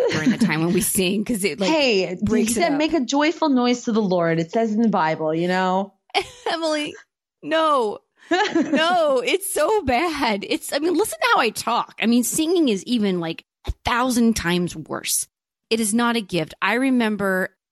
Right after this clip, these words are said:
Speaker 1: singing in church and realizing at some point that this was how I was going to get Ricky to heaven.
Speaker 2: Oh my gosh.
Speaker 1: Because he was gonna have to sit next to me and listen to me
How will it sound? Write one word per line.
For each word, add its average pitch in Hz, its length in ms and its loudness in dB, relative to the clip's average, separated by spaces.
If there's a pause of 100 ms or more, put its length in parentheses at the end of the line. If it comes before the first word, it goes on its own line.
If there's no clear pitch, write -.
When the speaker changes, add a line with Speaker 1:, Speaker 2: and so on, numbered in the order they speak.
(120)
Speaker 1:
singing 226 420 0
in 170 240 -4
church 165 560 -2
and 180 180 -2
realizing 170 580 0
at - 120 -6
some 170 240 -2
point 160 340 -4
that 160 200 -4
this 202 260 0
was 240 140 -2
how 143 500 -2 (340)
I 175 140 2
was 175 180 2
going 165 320 0
to 165 100 -4
get 151 300 -2
Ricky 151 560 -6 (420)
to - 80 -2
heaven. 143 460 -4 (460)
Speaker 2:
Oh 277 160 -2
my 277 160 0
gosh. 254 580 0
Speaker 1:
Because 247 300 2
he 254 160 2
was 254 100 2
gonna 262 200 2
have 247 160 0
to 233 100 0
sit - 240 0
next 220 300 2
to 214 100 2
me 202 160 4
and 202 200 2
listen 208 440 2
to 202 200 2
me 165 340 0